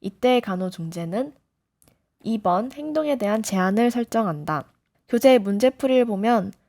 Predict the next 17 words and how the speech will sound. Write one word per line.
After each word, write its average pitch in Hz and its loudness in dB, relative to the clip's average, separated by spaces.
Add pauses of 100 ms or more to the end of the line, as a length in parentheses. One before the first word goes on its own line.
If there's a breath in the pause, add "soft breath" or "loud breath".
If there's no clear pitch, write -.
(200)
공격성 220 -2
관리는 190 0
이제 185 -4
환자 285 0
자신과 202 0
다른 185 -6
환자, 208 -4 (400 soft breath)
의료진의 220 2
안전을 208 2
위해 175 -4
공격 180 -6
환자에게 214 -2
제한점을 190 -4
두고 247 -4
환자와 214 -2
계약을 208 -6
합니다. 170 -8